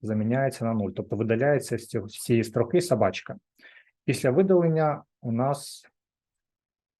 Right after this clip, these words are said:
ми отримуємо звичайний,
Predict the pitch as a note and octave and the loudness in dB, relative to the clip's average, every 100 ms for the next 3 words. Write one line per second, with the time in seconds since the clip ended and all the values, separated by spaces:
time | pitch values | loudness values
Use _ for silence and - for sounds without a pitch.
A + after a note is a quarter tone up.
0 | _ _ _ F3+ A#2+ C#3+ C3+ B2 A#2+ A#2+ | _ _ _ -10 -2 2 0 2 2 2
1 | A#2 A2+ A2 G2+ G2+ G#2 B2+ C3 C3 B2 | 2 0 -2 -2 -6 -4 0 2 2 0
2 | A#2+ A2+ G#2+ | 0 -2 -6